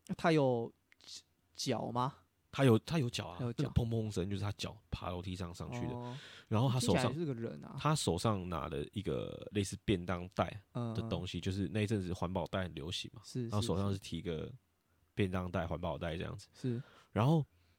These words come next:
Speaker 2: 我们四个都不太敢讲话。
Speaker 1: 嗯。
Speaker 2: 呃，有其中一个人刚开头，就是，呃，开始要讨论这件事。
Speaker 1: 嗯。
Speaker 2: 不知道是谁，我已经忘记大家，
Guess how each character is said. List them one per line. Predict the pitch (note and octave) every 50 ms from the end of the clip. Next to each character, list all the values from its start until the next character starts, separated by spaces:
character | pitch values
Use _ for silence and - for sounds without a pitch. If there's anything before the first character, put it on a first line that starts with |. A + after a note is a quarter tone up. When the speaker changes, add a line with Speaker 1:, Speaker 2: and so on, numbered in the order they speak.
| _ _ _ _ _ _ _ _ _ _ _ - - - - _ _ _ _ _ _ _
Speaker 2:
我 | - A2
们 | G#2+ G#2+
四 | - - D3
个 | A2+
都 | G#2 A2+
不 | G#2 G2
太 | G2 F#2+
敢 | - C2+ E2
讲 | - C#2+ -
话。 | - G2 - - - - - - _ _ -
Speaker 1:
嗯。 | - A#2 A2 A2 D3 - _ _ _ _ _ _
Speaker 2:
呃， | A2 G#2+ G2+ F#2+ F#2 F2+ F2 F2+
有 | F#2 F#2 F#2+ G#2
其 | - - A2+
中 | B2+ B2
一 | A2 G2+
个 | F#2 G2
人 | E2+ D2 D2 E2+ - - _ _ _
刚 | - G2+ G2
开 | G2 - F#2+ F#2 F#2+
头， | - - - - _ _ _ _ _ _ _ _ _ _ -
就 | - F2
是， | E2+ D#2+ - - _ _ _ -
呃， | G#2+ G#2+ G#2+ G#2+ G#2 G2+ G2+ G2+ G2 G2
开 | - - A2+
始 | - G2
要 | F#2
讨 | F#2+ - D2+
论 | C#2 F2 F2+
这 | F2+
件 | D#2+ E2
事。 | - - D2 - - _ _ _ _ _ _ _ - _ _ _ -
Speaker 1:
嗯。 | A2+ - - _ _
Speaker 2:
不 | -
知 | A#2+ B2+
道 | A2 A2
是 | A#2 G#2+
谁， | - - - - G2+ - _ _ _ _ _
我 | A2
已 | G#2+
经 | A2+ A#2+ A2+
忘 | G#2+ G#2
记 | G#2 G#2+
大 | F#2+ G#2 F2+ F2 F2
家， | D2+